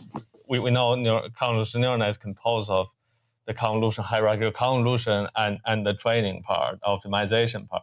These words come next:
So the scaling transform kind of separating them and only explore kind of the mathematical properties of the hierarchical convolution. And then with some simple application, and actually it turns out for,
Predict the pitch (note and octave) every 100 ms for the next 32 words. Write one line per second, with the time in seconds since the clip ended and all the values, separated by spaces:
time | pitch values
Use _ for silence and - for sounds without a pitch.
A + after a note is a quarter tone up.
0 | _ - - B2 A#2 A#2 - C3 B2+ C3+
1 | C3+ C3 A2+ - A#2 A2 G#2+ _ _ -
2 | C3 A#2 A2+ G#2 A2+ G2+ G2 F#2+ F#2 F#2+
3 | - G2+ G2+ - B2 B2 A#2 G2 - _
4 | _ A2 G#2+ - - A#2 A2 G#2+ A2 G#2
5 | G2 G2 G#2 G#2 G2+ G2 A2 A2 G#2 A#2
6 | A#2 G#2+ G#2 F#2+ - G2 G2 - G2 F#2+
7 | G2+ G#2 G2 G2 - G2 G#2+ A2+ A#2+ F#2
8 | - _ _ _ _ C3+ C3 B2+ - -
9 | C#3 C#3 C3 A#2+ A2 A#2 A2+ - B2+ A#2+
10 | A#2 A#2+ G#2+ A2+ A2 G2+ - G#2 G#2 F#2+
11 | F#2+ F#2+ G#2 G#2 A#2 - G#2 - _ _
12 | _ G#2+ - C3 B2 G#2+ G#2 - F#2+